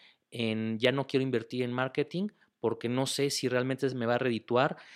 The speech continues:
Y también los equipos de venta, pues estoy cambiando y cambiando y rotando personal porque ya no sé qué hacer con ellos porque no venden. Por ahí de-,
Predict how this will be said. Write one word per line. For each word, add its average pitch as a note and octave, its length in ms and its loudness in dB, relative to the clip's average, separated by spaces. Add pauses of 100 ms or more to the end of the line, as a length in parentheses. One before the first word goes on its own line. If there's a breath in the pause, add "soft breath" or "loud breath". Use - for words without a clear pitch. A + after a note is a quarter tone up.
(120)
Y C3 120 -4
también C#3+ 280 2
los D#3 140 0
equipos D3 340 0
de C3+ 120 4
venta, C#3+ 380 -2
pues A#2 120 -2
estoy C3+ 280 0
cambiando C#3 460 0
y C#3+ 60 -6
cambiando C#3 400 -2
y C3+ 40 2
rotando C3+ 420 -2
personal B2+ 460 -2
porque C3+ 260 -4
ya B2+ 100 2
no C#3 100 -2
sé C#3 160 -2
qué - 80 -4
hacer - 240 -2
con C3 200 -4
ellos C3+ 200 -2
porque A2+ 320 -6
no B2 140 -2
venden. C#3+ 400 -2 (300 loud breath)
Por A#2 100 2
ahí C#3 160 4
de-, C#3 260 0